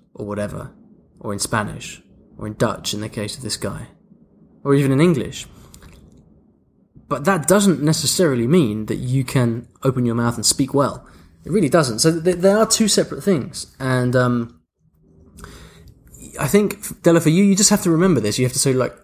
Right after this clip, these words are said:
"Okay, I'm at school now. I have certain things I need to do. I need to play the game. I need to pass this test.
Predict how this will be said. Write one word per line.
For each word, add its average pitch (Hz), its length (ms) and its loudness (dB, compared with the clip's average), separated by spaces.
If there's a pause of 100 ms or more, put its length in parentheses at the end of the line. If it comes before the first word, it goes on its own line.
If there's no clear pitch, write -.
(120)
"Okay, 131 300 -8
I'm 170 220 2
at 139 200 -10
school 143 300 0
now. 143 340 2
I 123 140 -2
have 117 160 -4
certain 151 320 2
things 120 200 -2
I 110 60 -4
need 104 140 -6
to 110 80 -8
do. 156 320 4
I 120 80 -6
need 113 160 -4
to - 60 -8
play - 360 2
the 180 120 4
game. 123 360 2
I 117 120 -8
need 107 100 -6
to - 80 -10
pass 147 340 0
this - 160 0
test. - 420 -6